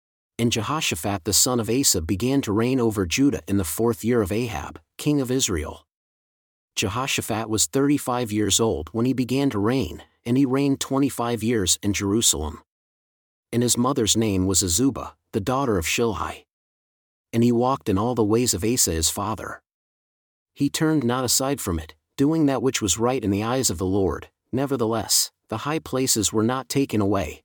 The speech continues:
for the people offered and burned incense yet in the high places. And Jehoshaphat made peace with the king of Israel. Now the rest of the acts of Jehoshaphat, and his might that he showed, and how he warred,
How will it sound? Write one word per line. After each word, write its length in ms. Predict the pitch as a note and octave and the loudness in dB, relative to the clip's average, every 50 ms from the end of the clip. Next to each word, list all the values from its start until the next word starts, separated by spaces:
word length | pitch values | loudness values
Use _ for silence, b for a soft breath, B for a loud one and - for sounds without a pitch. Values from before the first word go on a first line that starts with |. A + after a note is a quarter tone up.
| _ _ | _ _
for 160 | - - A#2+ | -6 -4 -4
the 80 | G#2 A#2 | -4 -2
people 360 | - - C#3+ D#3 - A#2+ G#2 | -2 -2 -2 0 0 -2 -2
offered 460 | G2+ A#2 C3 C3+ - - F2 E2+ E2 - | 0 -2 -2 -2 -2 -2 -2 -2 -2 -2
and 200 | - G2+ G2+ F2+ | -2 -2 0 2
burned 260 | - A#2 B2 A#2+ A2+ | 2 2 2 2 2
incense 540 | A2 A#2 A#2 A2 - - G#2 G#2 G#2 - - | 2 0 2 2 2 2 2 2 2 2 0
yet 240 | F#2+ E2+ - - - - | 0 -2 -4 -6 -6 -2
in 120 | G2+ G2+ | 0 0
the 60 | G2 | 0
high 200 | F2 F2 G#2+ A2 | 0 -2 -4 -4
places. 600 | F#2 - - F#2+ G#2 G2 - - C#2 - - - - _ _ _ _ _ _ _ _ _ _ _ _ _ _ _ _ _ _ | -4 -4 -4 -2 0 0 0 0 2 0 0 0 -2 _ _ _ _ _ _ _ _ _ _ _ _ _ _ _ _ _ _
And 140 | A#2 A#2 G#2 | -2 0 0
Jehoshaphat 720 | - G2 - - B2+ C3+ - - G#2+ - - G#2 G2+ G2 | 0 -2 -4 -4 -4 -2 -2 -4 -4 -4 -4 -4 -4 -4
made 300 | - A2+ A#2 A#2+ A2+ - | -2 0 0 0 -2 -4
peace 420 | - - E3+ F3 C3+ - - - - | -6 -4 -2 0 2 2 0 0 0
with 140 | A2 G2 - | -2 -2 -2
the 80 | F#2+ | -6
king 260 | - - C#3+ C#3 C3+ | -4 0 0 0 0
of 80 | A#2 G2 | 0 0
Israel. 580 | A2+ B2 A#2+ - F#2 D#2 E2 - - - - _ _ _ _ _ _ _ _ _ _ _ _ _ _ _ _ _ _ _ - | 0 0 0 0 -2 -4 -6 -8 -12 -16 -20 _ _ _ _ _ _ _ _ _ _ _ _ _ _ _ _ _ _ _ -4
Now 200 | G#2 B2 C#3 D3+ | -2 0 0 0
the 100 | C3+ G#2+ | 2 2
rest 320 | G2+ A#2 C3 C3+ - - | 2 2 2 2 0 0
of 80 | B2+ G#2 | 0 -2
the 160 | F#2 G2 F#2+ | 0 -2 0
acts 260 | G2+ A2 A2 - - | 0 -2 0 0 0
of 80 | G#2+ E2+ | 0 0
Jehoshaphat, 840 | - G#2 F2 - A2 A#2+ B2+ - - F2 - - D2 C2+ - - - _ _ _ | -2 -4 -2 -2 -2 -4 -2 -2 -4 -4 -4 -6 -6 -6 -8 -12 -16 _ _ _
and 140 | A2 A#2 A#2+ | 0 2 2
his 120 | A2+ G2+ | 2 2
might 280 | G#2 A#2 C3 D3+ D#3 D3+ | 2 2 2 0 0 0
that 120 | C3 A2 | 0 0
he 120 | G#2 G#2 G#2 | 0 0 0
showed, 460 | - - B2+ A#2+ G#2 E2 - - - _ _ _ - | 0 0 0 0 0 -2 -6 -10 -14 _ _ _ -4
and 140 | G#2 G#2 A2 | -4 -2 -2
how 160 | B2+ C3 C3 | 0 0 2
he 100 | B2 A#2+ | 2 2
warred, 480 | A2 A2 A#2+ B2 A2 F#2 D#2+ - - | 4 4 4 4 4 2 2 -2 -6